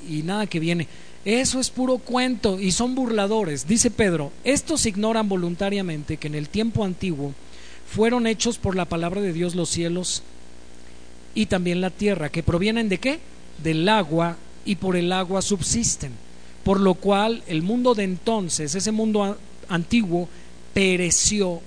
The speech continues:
anegado en agua. Pero los cielos y la tierra que existen ahora están reservados por la misma palabra, guardados para el fuego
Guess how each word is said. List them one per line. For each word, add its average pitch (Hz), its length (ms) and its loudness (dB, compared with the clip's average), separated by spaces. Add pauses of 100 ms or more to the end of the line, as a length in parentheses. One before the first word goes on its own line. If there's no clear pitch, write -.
anegado 180 680 -2 (280)
en 175 160 0
agua. 127 320 2 (760)
Pero 180 200 4
los 175 200 6
cielos 240 540 4
y 196 60 0
la 170 160 -2
tierra 240 380 0
que 208 100 0
existen 233 500 2
ahora 170 420 0 (680)
están 254 340 2
reservados 220 840 2
por 180 220 -2
la 175 100 0
misma 196 320 -2
palabra, 156 520 -2 (500)
guardados 180 680 2
para 165 280 -2
el 156 120 -2
fuego 170 500 -2